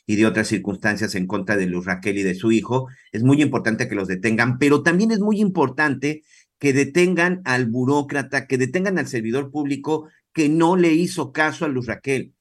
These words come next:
que no le hizo caso a pesar de que esta mujer ya había presentado su denuncia,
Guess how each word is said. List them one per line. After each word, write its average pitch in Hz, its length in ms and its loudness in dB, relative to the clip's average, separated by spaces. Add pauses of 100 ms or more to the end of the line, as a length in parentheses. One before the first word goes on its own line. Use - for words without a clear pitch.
(280)
que 147 160 0
no 165 160 2
le 185 120 4
hizo 180 320 0
caso 170 520 -2
a 127 160 -6
pesar 151 320 -2
de 196 100 -2
que 175 80 -6
esta 175 160 -2
mujer 143 460 -2
ya 156 240 -2
había 202 340 -4
presentado 139 440 -4
su 131 120 -8
denuncia, 123 600 -2